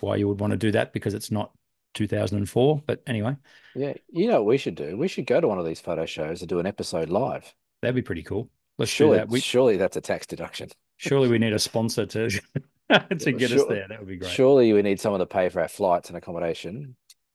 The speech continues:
Speaker 2: Um,
Speaker 1: Yeah.
Speaker 2: and if, if it's Germany, uh, beer, uh, beer bonuses we might have to save up and take with us.
Speaker 1: Germany, that would be dangerous. Very,
Speaker 2: Yes.
Speaker 1: very dangerous.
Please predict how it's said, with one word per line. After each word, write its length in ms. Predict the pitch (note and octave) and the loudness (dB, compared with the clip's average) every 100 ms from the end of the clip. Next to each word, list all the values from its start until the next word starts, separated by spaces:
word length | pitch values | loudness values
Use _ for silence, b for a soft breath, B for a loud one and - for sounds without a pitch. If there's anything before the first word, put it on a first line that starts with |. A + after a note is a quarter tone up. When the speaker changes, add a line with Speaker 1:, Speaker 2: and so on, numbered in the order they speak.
| _ _ - | _ _ -14
Speaker 2:
Um, 80 | G2 F3 E3+ D#3+ C#3 - _ _ _ - | -6 -2 0 0 -4 -8 _ _ _ -2
Speaker 1:
Yeah. 60 | |
Speaker 2:
and 280 | F2 D#2+ D#2+ - _ | -2 -2 -8 -18 _
if, 160 | A2 - | -4 0
if 160 | G2+ G2 | 0 0
it's 160 | - | -2
Germany, 520 | - G#2 G2+ F2 A2 - | -2 0 0 -2 -4 -2
uh, 140 | F2+ | -2
beer, 380 | E2 F#2+ F#2 F#2 | 0 0 0 0
uh, 140 | G2 F2+ | 0 -2
beer 240 | G2 F#2+ | -2 -4
bonuses 440 | F#2 F2 F2 F#2 E2+ | -2 -4 -6 -10 -8
we 80 | E2+ | -4
might 120 | F2 | -4
have 100 | E2 | -4
to 80 | F2+ | -6
save 240 | - F2 | -2 0
up 120 | F2+ F#2 | 0 -4
and 100 | F2 | -6
take 180 | F2+ | -4
with 140 | F2+ F#2+ | -2 -2
us. 180 | A#2 - _ _ _ _ _ B B B B B - | -4 -10 _ _ _ _ _ B B B B B -10
Speaker 1:
Germany, 380 | F#2 F2 F2 E2+ | -8 -6 -6 -6
that 160 | F2 | -6
would 80 | F2 | -6
be 80 | F#2 | -8
dangerous. 560 | F2+ F2+ F2 E2+ - _ | -6 -6 -8 -10 -12 _
Very, 200 | G2+ G2+ | 2 4
Speaker 2:
Yes. 100 | F#2 | 4
Speaker 1:
very 240 | F#2 F#2 F2+ | 0 -4 -6
dangerous. 540 | F2 F2+ F2 - - | -8 -8 -8 -8 -10